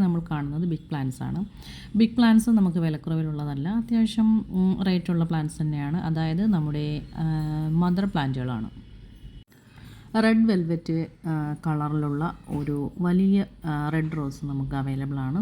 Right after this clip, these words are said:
സെയിം പ്ലാന്റ് തന്നെയാണ് നമ്മൾ അയക്കുന്നത്. അതുപോലെ പീച്ച് റോസിൻ്റെയും, ആ, വലിയ പ്ലാന്റ്സ് നമുക്ക്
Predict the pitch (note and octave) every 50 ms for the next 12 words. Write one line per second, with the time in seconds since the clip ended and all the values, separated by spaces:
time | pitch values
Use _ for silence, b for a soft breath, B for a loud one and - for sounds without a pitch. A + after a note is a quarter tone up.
0 | A3 - G3+ F#3+ F#3 F#3 F#3+ F3 D#3+ C3+ C3 C3 C3+ C3+ C3+ C#3 C#3 C3+ C3+ C3+
1 | C#3 C3+ C3+ C#3 C3+ C3 B2+ C3 - C#3+ C#3+ D#3+ E3+ F3 F3 F3+ G3+ G3+ G3+ G3+
2 | G3+ - G#3 G#3 A3 G3+ - - G#3 D#3+ C#3+ C#3 - - C#3 C#3 C3+ C3+ D3+ F#3
3 | - - - D#3+ D3+ D3+ D3 D3+ D3 D3+ D#3+ E3 E3 F3 F#3 F#3+ F3+ D3 C3 B2
4 | B2 A#2+ - - C#3+ C#3 C3+ C3 C3 - - -